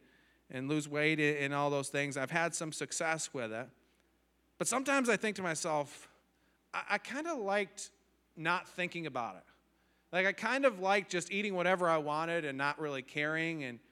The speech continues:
it, it was kind of more fun. And so s-, sometimes I'll go and do that. I'll have a whole pizza.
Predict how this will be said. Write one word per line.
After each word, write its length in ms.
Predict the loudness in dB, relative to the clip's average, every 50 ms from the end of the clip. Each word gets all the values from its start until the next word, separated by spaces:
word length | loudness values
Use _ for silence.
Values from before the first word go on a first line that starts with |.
| _ _ -4
it, 140 | -2 0 2
it 40 | 2
was 120 | 0 0
kind 220 | 0 0 0 0 -2
of 140 | -4 -6 -8 -14 _ -10
more 240 | -6 -2 0 0 0
fun. 380 | 0 0 2 2 2 2 0 -2 -8 -18 -20 _ _ _ _ _ _ _ _ _ _ _ _ _ _ _ _ _ _ _ -2
And 120 | -2 0 0
so 120 | 0 0
s-, 120 | 0 -2 -2 0
sometimes 500 | 2 2 2 4 6 6 6 6 6 6
I'll 340 | 6 8 8 8 6 4 0 -8 -18 -20 -4 0
go 160 | 2 4 4
and 100 | 4 6
do 140 | 6 8 8
that. 280 | 8 8 8 4 -2 -10 -20 _ _ _ _ _ _ _ _ 2
I'll 140 | 6 12 12
have 160 | 12 12 12
a 80 | 12 10
whole 160 | 8 8 6
pizza. 420 | 4 2 -2 -2 -4 -8 -8 -8